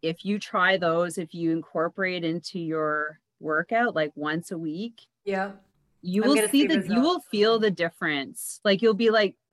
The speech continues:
Speaker 1: "A trainer, roller is way more
Speaker 2: <laughs>
Speaker 1: fun." 'Cause when you start getting good on them, then you can, like, when you, when you, your, your stability is, it gets good, then you c-,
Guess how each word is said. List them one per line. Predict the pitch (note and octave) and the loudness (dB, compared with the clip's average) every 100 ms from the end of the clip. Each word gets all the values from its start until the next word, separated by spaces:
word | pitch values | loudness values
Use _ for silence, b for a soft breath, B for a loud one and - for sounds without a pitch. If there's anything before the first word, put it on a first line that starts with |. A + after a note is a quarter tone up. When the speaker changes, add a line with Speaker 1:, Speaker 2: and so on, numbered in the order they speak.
| _ _ _ _ _ _ _ | _ _ _ _ _ _ _
Speaker 1:
"A | A3 A#3+ | 0 0
trainer, | - - A3+ A3+ B3+ C#4 D4 _ _ - | -2 -6 -4 0 2 2 0 _ _ -6
roller | F#3+ G3 F#3+ F3 | 0 2 2 0
is | - | -4
way | F3 F3+ | -6 -6
more | F3+ F3 | -2 -2
Speaker 2:
<laughs> | F3 | -2
Speaker 1:
fun." | F#3 F3 D3+ - _ _ _ _ | -2 0 -2 -6 _ _ _ _
'Cause | - A#3+ F#3+ - | 2 2 2 0
when | G#3+ A3+ | 2 4
you | C4 | 4
start | C#4+ D4+ C#4+ G3+ | 2 0 0 0
getting | F#3+ G#3 F#3+ | -2 -2 -6
good | D#3+ F3 | -4 -2
on | F#3+ A3 | 0 0
them, | B3+ B3+ | 0 0
then | G#3 G3 | 0 -2
you | F3+ | -6
can, | G#3+ F3+ E3+ E3 - _ _ _ _ _ _ _ - | -8 -6 -4 -6 -8 _ _ _ _ _ _ _ -6
like, | F3+ - - | -6 -4 -2
when | F#3+ G3+ | 0 2
you, | F#3+ F3 D#3+ D3+ _ _ | 0 -2 -6 -10 _ _
when | F3+ F#3+ | -6 -4
you, | F#3 - _ _ - | -6 -10 _ _ -12
your, | F3+ F3+ F3 E3+ E3 | -4 2 4 4 2
your | D#3+ E3 | -2 -4
stability | - E3+ F3 E3+ F#3+ G#3+ | -8 -2 2 2 0 0
is, | G3+ F#3 - - _ _ _ _ _ - | -2 -2 -10 -18 _ _ _ _ _ -8
it | F3+ C#3 | -4 -4
gets | E3+ F3 - - - | 0 0 0 -10 -6
good, | E3 E3 F3+ | -4 -2 -4
then | F#3 F#3 G3+ | -2 0 0
you | G#3+ - | -2 -8
c-, | - | -20